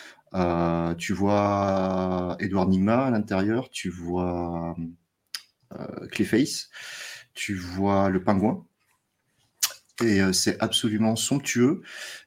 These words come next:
T'as des flashbacks qui t'expliquent qu'est-ce qui s'est passé lors de la Nuit des Fous.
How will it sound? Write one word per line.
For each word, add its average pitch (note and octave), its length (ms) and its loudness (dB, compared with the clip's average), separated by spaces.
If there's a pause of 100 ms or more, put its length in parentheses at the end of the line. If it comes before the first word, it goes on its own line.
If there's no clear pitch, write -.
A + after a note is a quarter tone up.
(180)
T'as A#2+ 100 8
des F3 100 8
flashbacks C3 540 4
qui - 120 -16
t'expliquent - 480 -6 (200)
qu'est-ce B2+ 180 2
qui - 100 -4
s'est - 160 -2
passé B2 280 2
lors G#2+ 140 2
de F2+ 80 -4
la F#2 80 4
Nuit F#2 140 2
des F2+ 100 2
Fous. - 180 -8